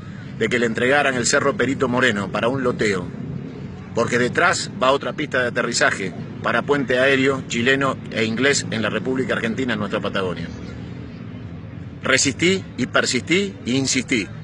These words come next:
Es tiempo de argentinidad. Todo tiene un final, todo termina.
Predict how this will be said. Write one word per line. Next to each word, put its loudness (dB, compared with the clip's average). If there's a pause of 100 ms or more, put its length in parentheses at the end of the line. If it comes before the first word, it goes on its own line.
(280)
Es 0
tiempo 4
de 6
argentinidad. 2 (960)
Todo 10
tiene 2
un 0
final, 2
todo 4
termina. 0